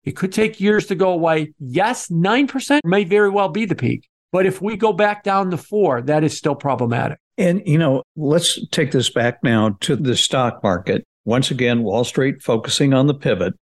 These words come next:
Speaker 2: And let's say the Fed goes in February, instead of fifty basis points, they do a quarter basis points. Wall Street could see that as bullish. You know,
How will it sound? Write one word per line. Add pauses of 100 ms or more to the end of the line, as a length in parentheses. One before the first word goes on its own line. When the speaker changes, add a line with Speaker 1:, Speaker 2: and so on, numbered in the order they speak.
(160)
Speaker 2:
And
let's
say
the
Fed
goes
in
February,
instead
of
fifty
basis
points,
they
do
a
quarter
basis
points.
Wall
Street
could
see
that
as
bullish. (140)
You
know,